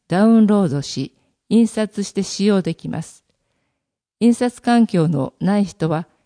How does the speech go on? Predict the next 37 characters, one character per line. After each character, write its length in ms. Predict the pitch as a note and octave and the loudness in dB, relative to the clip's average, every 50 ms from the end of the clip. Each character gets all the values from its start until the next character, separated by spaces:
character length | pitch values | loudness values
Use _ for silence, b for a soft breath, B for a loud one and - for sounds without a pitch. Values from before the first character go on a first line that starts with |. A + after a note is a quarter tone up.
| _ _ | _ _
申 260 | - - A3 A#3 A3+ | -2 0 2 2 2
請 260 | - - A#3+ A3+ A3 | 0 0 -2 0 -2
書 320 | - - - G3+ G3 F#3 | -2 -4 -4 -2 0 0
を 100 | F#3 - - | 0 -2 -4
郵 200 | - D#3+ F#3+ G#3 | -4 -2 -2 -2
送 240 | G3 - A3 G#3+ G3 | -2 -2 -2 -2 -2
い 60 | F#3+ | -2
た 160 | - F#3+ F#3+ | -2 -4 -6
し 140 | F3 - E3+ | -4 -4 -4
ま 120 | F3 E3 E3+ | -4 -4 -4
す 160 | - - - | -6 -8 -10
の 100 | - - | -10 -10
で、 200 | - - - _ _ _ _ _ _ _ _ _ _ _ - | -10 -14 -16 _ _ _ _ _ _ _ _ _ _ _ -6
お 100 | D#3+ D#3+ | -4 0
電 260 | F3+ A3+ A#3 A#3 A3 | 0 2 4 4 4
話 140 | G#3 F3 C3+ | 2 0 -2
で 220 | - - - - - | -4 -8 -10 -10 -8
ご 140 | F3 D3+ D#3 | -6 -4 -2
連 200 | E3+ F#3 F#3+ F#3+ | 0 0 0 0
絡 200 | F3+ F3+ - F3+ | -2 -4 -6 -8
く 120 | - E3 | -8 -6
だ 120 | D3+ D#3+ D#3 | -4 -4 -6
さ 220 | - - - D3+ | -6 -8 -10 -10
い。 100 | D3 E3 _ _ _ _ _ _ _ _ _ _ _ _ _ _ _ _ _ _ _ _ _ _ _ _ - | -10 -10 _ _ _ _ _ _ _ _ _ _ _ _ _ _ _ _ _ _ _ _ _ _ _ _ -20
必 320 | - - _ - - B3 | -20 -20 _ -6 -2 0
要 180 | B3 A#3+ A3+ G#3+ | 2 2 0 -2
書 220 | - - G3 F#3 | -4 -4 -4 -4
類。 240 | E3+ D3+ C#3+ - _ _ _ _ _ _ _ _ _ _ _ _ | -4 -4 -8 -10 _ _ _ _ _ _ _ _ _ _ _ _
申 260 | - - A#3 B3 B3 | -4 0 2 2 2
請 320 | A#3+ - - A#3+ A#3 A3+ G#3+ | 2 0 -2 -2 0 0 2
に 120 | G#3 G3+ | 0 0
必 260 | - - _ - F#3+ | -2 -6 _ -4 -2
要 160 | G#3 G#3 G#3 | 0 2 2
な 120 | F#3+ G3 G3+ | 2 0 0
書 180 | - - F#3 | -2 -4 -4
類 200 | F3 F3 F3 E3 | -2 -2 -2 -2
は、 220 | D#3 D3+ D3 F#3+ | -2 -4 -4 -6